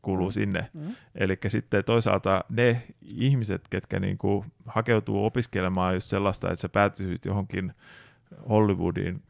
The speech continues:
Speaker 1: käsikirjoittajaksi,
Speaker 2: Mm. Kyllä, kyllä.
Speaker 1: niin tuppaa olemaan sitten niinku pääasiassa just
Speaker 2: Jep.
Speaker 1: niitä vasemmistolaisia tavallaan.
Speaker 2: Mm.
Speaker 1: Et siinä on vähän niinku siis se, että, että tavallaan niinku, koska toisaalta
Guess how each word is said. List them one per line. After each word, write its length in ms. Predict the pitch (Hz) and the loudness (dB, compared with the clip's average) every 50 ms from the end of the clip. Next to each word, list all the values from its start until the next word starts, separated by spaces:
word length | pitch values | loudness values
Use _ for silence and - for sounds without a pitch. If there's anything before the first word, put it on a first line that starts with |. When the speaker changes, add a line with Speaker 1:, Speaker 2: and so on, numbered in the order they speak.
| _ | _
Speaker 1:
käsikirjoittajaksi, 800 | - 117 175 180 160 - - - - - - - - - - 170 | 2 4 4 6 6 4 2 0 -2 -6 -10 -10 -10 -8 -4 -2
Speaker 2:
Mm. 40 | 160 | -2
Kyllä, 120 | 156 156 139 | -2 -2 -2
kyllä. 140 | 143 135 | -2 -2
Speaker 1:
niin 80 | - - - | -2 -2 0
tuppaa 360 | 117 107 - - 95 95 95 | -2 -2 -2 2 4 6 6
olemaan 240 | 101 107 107 101 98 | 6 6 6 4 2
sitten 360 | 104 95 - - 95 95 90 | 0 -2 -2 -2 -2 -2 0
niinku 240 | 90 90 87 - 92 | -2 -2 -4 -6 -8
pääasiassa 560 | - - 104 95 92 92 95 98 - - - | -2 2 4 4 4 4 0 -4 -6 -2 -2
just 140 | 95 - 160 | -2 0 -2
Speaker 2:
Jep. 100 | 156 - | -2 -2
Speaker 1:
niitä 200 | 95 95 95 90 | -2 -2 0 0
vasemmistolaisia 2000 | 101 104 - 90 92 90 87 - - 82 82 - - - - - - - - - - - - - - - - - - - 82 - - - - 71 87 - - - - | 0 -2 -2 -4 -4 -6 -6 -6 -8 -8 -8 -8 -8 -10 -10 -10 -10 -10 -10 -10 -10 -10 -10 -8 -8 -8 -8 -8 -8 -6 -8 -8 -8 -6 -4 -4 -4 -4 -4 -8 -6
tavallaan. 500 | - - 73 71 82 80 78 - - - - - - _ - | -6 -6 -6 -6 -6 -6 -8 -8 -10 -14 -16 -20 -20 _ -2
Speaker 2:
Mm. 240 | 170 165 165 180 214 - | 0 2 2 2 0 -2
Speaker 1:
Et 140 | 87 - - | -6 -6 -2
siinä 200 | - 95 95 95 | 0 2 4 4
on 60 | 101 | 4
vähän 180 | 107 120 120 | 4 4 2
niinku 160 | 113 98 - 101 | 0 0 -4 -4
siis 240 | - 92 87 - | -4 -4 -4 0
se, 140 | - 123 113 | 2 4 4
että, 280 | 104 - - - 90 - - - _ _ _ _ _ _ _ _ _ _ _ _ _ _ _ _ _ _ _ _ _ _ - | 4 2 2 0 0 0 -2 -14 _ _ _ _ _ _ _ _ _ _ _ _ _ _ _ _ _ _ _ _ _ _ -6
että 260 | - 92 - - 92 87 | -4 -4 -4 -4 -8 -2
tavallaan 580 | - 92 92 95 95 95 92 90 87 87 87 | 0 2 2 4 4 4 4 2 2 0 0
niinku, 480 | 87 90 90 - - 95 90 92 92 90 - | -2 -4 -4 -6 -4 -2 -2 -2 -2 -4 -6
koska 520 | - 90 90 - - - 90 87 85 - _ _ _ _ _ _ _ _ _ _ _ _ _ _ _ - | -4 -4 -4 -4 -2 0 0 0 0 -4 _ _ _ _ _ _ _ _ _ _ _ _ _ _ _ 2
toisaalta 480 | - 139 143 131 135 117 - - 101 | 4 4 6 6 6 4 6 4 2